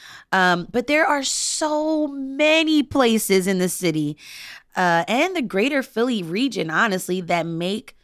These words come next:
good water ice. Um, so obviously,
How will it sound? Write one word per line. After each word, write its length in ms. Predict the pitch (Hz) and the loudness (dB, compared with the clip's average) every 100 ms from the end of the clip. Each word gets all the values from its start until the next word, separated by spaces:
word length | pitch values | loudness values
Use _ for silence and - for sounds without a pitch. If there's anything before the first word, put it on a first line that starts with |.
| _ - - | _ -20 -12
good 400 | 151 147 196 233 _ - | -8 -4 -4 -6 _ -10
water 380 | 269 453 359 165 | -2 2 4 2
ice. 460 | 143 143 - - _ _ - 185 196 | 0 -6 -12 -14 _ _ -12 -6 2
Um, 380 | 196 185 185 - | 4 4 0 -2
so 320 | 269 262 262 | 2 2 4
obviously, 640 | 226 247 269 320 311 269 | 2 0 -2 0 0 0